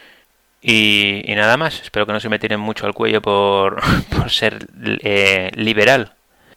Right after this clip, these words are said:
Pero bueno, no, ya digo que no os preocupéis, porque con nueve mil seiscientos votos aquí no gobiernan los liberales, vamos, ni en doscientos años, o sea que no hay problema.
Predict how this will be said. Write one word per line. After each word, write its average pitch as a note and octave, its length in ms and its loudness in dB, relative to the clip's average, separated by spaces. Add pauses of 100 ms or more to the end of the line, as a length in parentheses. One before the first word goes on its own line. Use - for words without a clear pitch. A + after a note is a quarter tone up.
(420)
Pero G2+ 240 2
bueno, A2 200 -4
no, G2 140 -6
ya G2+ 200 -2
digo G#2 240 0
que G2 80 -6
no G2+ 60 -10
os - 80 -10
preocupéis, G#2+ 480 -4
porque G2+ 260 -4
con G#2+ 300 -4
nueve F#2+ 180 -4
mil G2+ 160 -6
seiscientos A2 480 -4
votos B2 360 -4
aquí G#2+ 200 -6
no G#2 140 -4
gobiernan G#2 440 -2
los G#2 140 -4
liberales, A2 460 0
vamos, A2 340 -8
ni G2+ 80 -10
en F#2+ 80 -10
doscientos G#2 460 -8
años, - 260 -14
o - 60 -18
sea - 100 -12
que - 140 -12
no F#2+ 40 -10
hay G2 80 -8
problema. G#2+ 400 -14